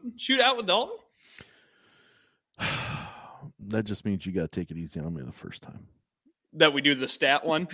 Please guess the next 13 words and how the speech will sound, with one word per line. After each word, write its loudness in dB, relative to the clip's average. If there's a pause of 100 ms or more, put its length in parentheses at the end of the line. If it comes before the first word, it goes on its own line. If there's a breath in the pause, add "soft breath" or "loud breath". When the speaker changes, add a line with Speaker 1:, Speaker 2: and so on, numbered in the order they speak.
(180 loud breath)
Speaker 2:
Give 6
me 6
one 4
hard 8
one, 4
and 2
the 2
other 2
two -4
should -10
be, -2
like, -2
softballs. -8